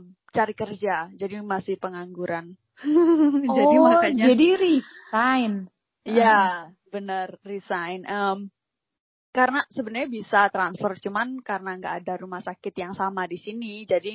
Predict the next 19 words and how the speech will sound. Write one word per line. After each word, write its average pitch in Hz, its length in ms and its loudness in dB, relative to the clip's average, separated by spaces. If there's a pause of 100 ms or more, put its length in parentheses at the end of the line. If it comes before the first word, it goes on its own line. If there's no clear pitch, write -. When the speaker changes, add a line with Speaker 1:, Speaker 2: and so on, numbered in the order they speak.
Speaker 1:
nggak 180 160 -2
bisa 170 400 -4
transfer. 175 560 -10
Speaker 2:
Oke. 196 160 -14
Speaker 1:
Jadi 185 480 -2 (400)
harus, 180 240 -2 (320)
memang 175 320 -10
harus 175 320 -10
resign 175 400 -8
gitu. 175 400 -6 (1500)
Speaker 2:
Tapi 254 320 0
studi 302 400 2
masih 311 480 0
kan? 180 320 -4 (160)
Kayaknya 320 320 -4
kemarin 339 320 -4
yang 311 160 -2
studi 226 400 -2
itu 320 320 -2